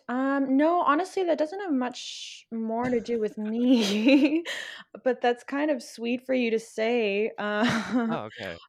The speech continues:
Speaker 1: um, but you might have been noticing
Speaker 2: Some tides. I was noticing some tides. The Saint, the Saint Lawrence
Speaker 1: Yeah,
Speaker 2: had some
Speaker 1: yeah,
Speaker 2: strange
Speaker 1: people mix that up
Speaker 2: tides.
Speaker 1: a lot, you know, especially 'cause
Speaker 2: Okay.
Speaker 1: it's, it's this season.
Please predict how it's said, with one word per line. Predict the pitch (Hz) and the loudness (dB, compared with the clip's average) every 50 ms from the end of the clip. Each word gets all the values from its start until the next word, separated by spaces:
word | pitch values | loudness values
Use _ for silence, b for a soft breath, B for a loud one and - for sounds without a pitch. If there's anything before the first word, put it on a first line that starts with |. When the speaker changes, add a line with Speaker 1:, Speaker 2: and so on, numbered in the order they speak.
| _ | _
Speaker 1:
um, | 220 226 220 220 220 220 220 220 220 220 220 220 220 - - - | 0 2 4 4 4 4 2 0 0 -2 -4 -4 -6 -8 -10 -14
but | 214 202 233 226 226 220 214 220 - | -4 2 4 6 6 6 4 2 -6
you | 220 214 220 220 | -12 -10 -8 -6
might | 220 214 220 220 226 254 269 | -6 -4 -4 -4 -2 -2 -2
have | 285 269 269 - _ | -2 -4 -6 -8 _
been | 233 226 226 226 226 226 226 226 226 233 - - _ | -6 -4 -4 -4 -6 -6 -6 -6 -8 -8 -10 -12 _
noticing | 202 202 202 202 196 196 202 202 208 - - - 214 202 202 202 202 196 202 202 202 202 202 202 208 226 | -12 -10 -8 -8 -8 -8 -8 -10 -12 -12 -16 -16 -14 -12 -10 -10 -10 -10 -10 -10 -12 -12 -14 -14 -16 -18
Speaker 2:
Some | _ - 92 | _ -20 -18
tides. | - - - 113 113 113 110 104 98 | -16 -14 -10 -8 -6 -6 -6 -6 -8
I | 104 95 | -8 -10
was | 92 92 | -10 -10
noticing | 110 110 113 - - 95 | -10 -12 -12 -14 -16 -18
some | - - 85 | -20 -20 -20
tides. | - - 104 107 104 107 101 87 | -20 -18 -14 -12 -12 -12 -12 -12
The | 90 | -14
Saint, | - - - 98 95 95 - - | -16 -16 -16 -16 -16 -16 -18 -20
the | - - | -20 -20
Saint | - - 240 233 262 | -14 -10 -2 0 0
Lawrence | 285 294 311 330 320 311 294 277 | 0 2 0 2 2 2 4 4
Speaker 1:
Yeah, | 277 262 247 | 2 2 0
Speaker 2:
had | 262 | -2
some | - | -4
Speaker 1:
yeah, | 320 359 370 370 381 - | -4 -2 0 0 0 0
Speaker 2:
strange | - | 0
Speaker 1:
people | 370 381 381 440 453 453 440 | -2 0 0 0 0 2 0
mix | 453 - - - 370 | 0 -2 -4 0 2
that | 403 392 370 | 4 4 6
up | 349 339 359 | 4 4 4
Speaker 2:
tides. | 359 | 2
Speaker 1:
a | 381 | 2
lot, | 349 320 302 294 277 269 254 233 - | 2 2 2 4 4 6 4 4 4
you | 233 269 | 2 0
know, | 277 277 | 0 0
especially | 277 - 320 320 311 339 330 | -2 -2 -2 -2 -2 -2 -4
'cause | - 311 294 | -6 -4 -4
Speaker 2:
Okay. | 302 | -4
Speaker 1:
it's, | 294 - - - | -6 -6 -6 -4
it's | - 262 254 - | -2 -2 -2 -2
this | 247 285 277 - | -4 -4 -4 -4
season. | - - 285 285 294 294 269 302 302 294 | -8 -6 -4 -2 -2 -2 0 0 0 0